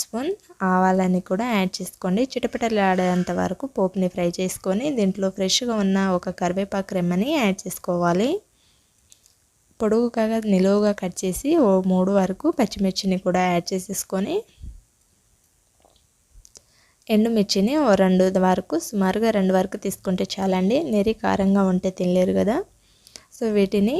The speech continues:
ఇలా కలుపుకుంటూ కొంచెం దోరగా ఫ్రై చేసుకొని తీసుకోవాలి. ఇలా దోరగా ఫ్రై అయ్యాక దీంట్లో వన్ టేబుల్ స్పూన్ వరకు ఇంగువని యాడ్ చేసుకొని, హాఫ్ టీ స్పూన్ వరకు ఇంగువని యాడ్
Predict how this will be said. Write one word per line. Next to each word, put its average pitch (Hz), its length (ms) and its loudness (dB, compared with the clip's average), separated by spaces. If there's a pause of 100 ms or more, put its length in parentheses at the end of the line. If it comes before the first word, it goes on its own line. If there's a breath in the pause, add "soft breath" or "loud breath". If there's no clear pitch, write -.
(100)
ఇలా 208 220 2
కలుపుకుంటూ 196 600 -2 (260)
కొంచెం 190 280 -2 (100)
దోరగా 202 500 4 (420)
ఫ్రై 185 120 0 (100)
చేసుకొని 202 420 -4 (100)
తీసుకోవాలి. 185 640 0 (1000 loud breath)
ఇలా 214 200 -2
దోరగా 226 380 4
ఫ్రై 196 140 2 (100)
అయ్యాక 196 300 0 (180)
దీంట్లో 190 320 0 (600 soft breath)
వన్ 196 220 2
టేబుల్ 214 280 0
స్పూన్ 196 300 -2
వరకు 185 340 0 (680 soft breath)
ఇంగువని 226 540 4
యాడ్ 185 220 0
చేసుకొని, 190 400 -2 (140)
హాఫ్ 185 220 -2
టీ 202 80 0 (140)
స్పూన్ 202 340 -2
వరకు 185 340 -2 (260)
ఇంగువని 196 420 4
యాడ్ 180 220 0